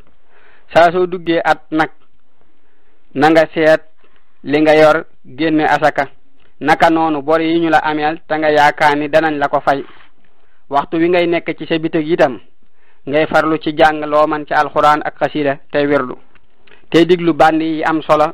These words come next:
mel ni bandi Serigne Sam Mbaye, wala Serigne Mbaye Jaxate, wala Serigne Abdou Ahad, wala yu mel noonu.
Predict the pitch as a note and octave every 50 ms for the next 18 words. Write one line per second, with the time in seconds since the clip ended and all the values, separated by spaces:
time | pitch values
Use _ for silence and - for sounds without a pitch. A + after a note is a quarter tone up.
0 | - - - G#3 - C#3+ C#3+ D3+ D#3 D#3 D#3 D#3+ D3 C#3 D#3 D#3 D3+ D3 D3+ D3
1 | - E3+ D3 D3 D3 C#3 - - D#3 C#3+ C#3 C#3 D3 D3+ D#3+ F#3+ - - - D3
2 | D3+ D3 - D#3+ D3 D3 C#3+ C#3 C#3+ C#3+ C#3+ D3 C#3 C#3 C#3+ - D3+ F#3 - F#3+
3 | C#3+ D3 D3+ C#3+ - C#3+ C#3+ D#3+ D#3 C#3+ C3 D3 - C3+ C#3 D#3 - - - -
4 | - - - - C#3 D3 D#3+ E3+ D#3+ D#3+ D3 D3 C#3+ C#3+ C#3 C3+